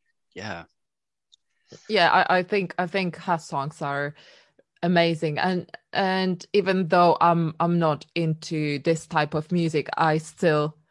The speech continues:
Speaker 2: listen to some of her songs because they're just super catchy.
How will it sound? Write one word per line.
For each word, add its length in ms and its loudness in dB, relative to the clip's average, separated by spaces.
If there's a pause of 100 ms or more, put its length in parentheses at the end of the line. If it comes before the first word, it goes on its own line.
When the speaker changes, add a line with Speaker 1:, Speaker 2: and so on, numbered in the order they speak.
(500)
Speaker 2:
listen 460 2
to 100 2
some 300 2
of 120 -2
her 200 -4
songs 500 -4
because 720 -4 (720)
they're 200 2
just 280 -6
super 260 -4
catchy. 640 -10